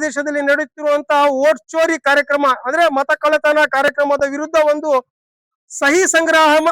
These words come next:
ಸಹಿ ಸಂಗ್ರಾಮ, ಆ, ಸಂಗ್ರಾಮ ಅಭಿಯಾನ ಕಾರ್ಯಕ್ರಮವನ್ನು ವಾರ್ಡ್ ನಂಬರ್ ಹನ್ನೆರಡರಲ್ಲಿ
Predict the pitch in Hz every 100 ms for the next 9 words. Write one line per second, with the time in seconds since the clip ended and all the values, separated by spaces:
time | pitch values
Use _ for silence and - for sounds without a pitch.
0 | - 240 285 339 - 294 311 311 311 311
1 | 226 - 277 294 302 311 285 294 311 302
2 | - 269 285 285 285 277 277 285 302 262
3 | _ _ _ 233 240 302 311 311 294 285
4 | 311 294 294 302